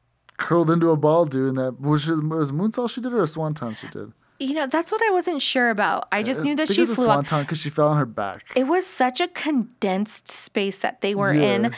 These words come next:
Speaker 2: It was
Speaker 1: And they're so big. Like, if it had been Dakota and Io, no problem.
Speaker 2: Yeah.
Speaker 1: But they're so, like, much longer. At least, like, an extra foot, or, like, half a foot on each of them.
Speaker 2: And even the ref, too, like, he had to be in <laughs> there.
Speaker 1: Yeah.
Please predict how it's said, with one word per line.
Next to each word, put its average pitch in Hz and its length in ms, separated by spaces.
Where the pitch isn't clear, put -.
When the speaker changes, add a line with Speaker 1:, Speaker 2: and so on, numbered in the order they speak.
Speaker 2:
It 226 100
was 185 120
Speaker 1:
And 180 80
they're 214 240
so 214 260
big. 202 300
Like, 202 180
if 190 100
it 226 180
had 226 140
been 220 140
Dakota 202 360
and 196 100
Io, 202 220
no 180 160
problem. 135 380
Speaker 2:
Yeah. - 220
Speaker 1:
But 156 160
they're 226 240
so, 214 220
like, 208 200
much 202 240
longer. 180 520
At 170 80
least, 214 260
like, 196 120
an 185 100
extra 180 320
foot, 196 260
or, 196 180
like, 170 260
half 165 220
a 175 60
foot 214 280
on 156 180
each 160 160
of 139 100
them. 127 280
Speaker 2:
And 247 120
even 269 240
the 254 100
ref, 185 520
too, 226 360
like, 196 240
he 294 160
had 220 260
to 220 80
be 185 220
in 214 280
<laughs> - 100
there. 151 520
Speaker 1:
Yeah. 120 160